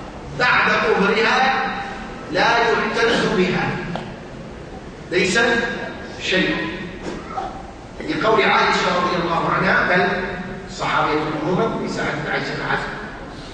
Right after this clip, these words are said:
"كنا لا نعد"، أم عطية، ها؟ قال: "كنا لا نعد السفرة والقدرة بعد الطهر شيئا". كنا لا نعد السفرة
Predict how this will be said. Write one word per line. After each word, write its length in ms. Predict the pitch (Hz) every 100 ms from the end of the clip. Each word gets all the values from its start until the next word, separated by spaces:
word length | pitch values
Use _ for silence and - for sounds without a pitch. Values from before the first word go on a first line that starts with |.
| -
"كنا 200 | 202 208
لا 260 | 190 208
نعد"، 400 | 190 185 190 - - - - - -
أم 60 | 180
عطية، 440 | - - - - - - - - - - - - -
ها؟ 200 | 151 196 - - - - 208
قال: 120 | 220 220
"كنا 180 | 247 226
لا 240 | 226 208
نعد 440 | 196 208 202 240 240 - - - - - - - - - - -
السفرة 680 | - 240 247 226 202 202 202
والقدرة 720 | 190 190 233 202 196 185 185
بعد 300 | 190 - -
الطهر 680 | 190 - - 262 190 208 -
شيئا". 760 | 254 214 185 180 165 147 156 127 - - - - - - - - - - 156
كنا 180 | 160
لا 220 | 180 190 190
نعد 580 | 175 202 208 233 240 - - - - - - 247
السفرة 600 | - 240 247 202 170